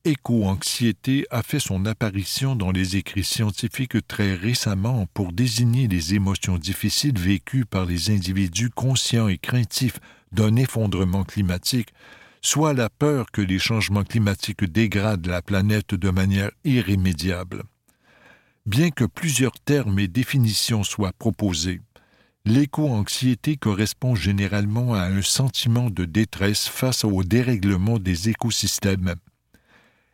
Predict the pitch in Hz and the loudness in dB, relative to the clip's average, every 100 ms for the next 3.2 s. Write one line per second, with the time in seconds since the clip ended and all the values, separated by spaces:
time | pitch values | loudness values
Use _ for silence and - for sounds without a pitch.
0 | - 135 143 143 - - 117 104 - 175 | -2 2 2 -2 -6 -2 0 0 0 -2
1 | 143 - 156 - 131 120 - 113 110 - | -2 -2 -2 -2 0 0 2 2 2 0
2 | 131 139 110 92 95 104 92 92 98 113 | 0 0 0 0 0 0 0 0 0 -2
3 | - | -4